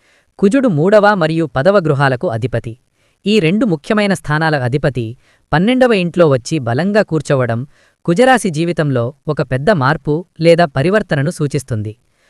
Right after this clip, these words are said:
కుజుడు పన్నెండవ ఇంట్లో ఉండటం కుజుడు నిద్రపై ప్రత్యక్ష ప్రభావాన్ని చూపుతుంది. పన్నెండవ ఇల్లు నిద్ర ఆనందాన్ని సూచిస్తుంది. వేడి గ్రహం అంగారకుడి ఉనికి కారణంగా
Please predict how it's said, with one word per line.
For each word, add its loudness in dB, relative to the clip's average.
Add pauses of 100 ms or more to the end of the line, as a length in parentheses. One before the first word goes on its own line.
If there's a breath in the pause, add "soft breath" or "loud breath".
(280)
కుజుడు 2
పన్నెండవ 2
ఇంట్లో 2
ఉండటం 0 (300)
కుజుడు 2
నిద్రపై 0
ప్రత్యక్ష -4
ప్రభావాన్ని -2
చూపుతుంది. -6 (580)
పన్నెండవ 2 (120)
ఇల్లు 2
నిద్ర -2 (160)
ఆనందాన్ని 0
సూచిస్తుంది. -6 (540)
వేడి 2
గ్రహం 2 (100)
అంగారకుడి 0
ఉనికి -2
కారణంగా -2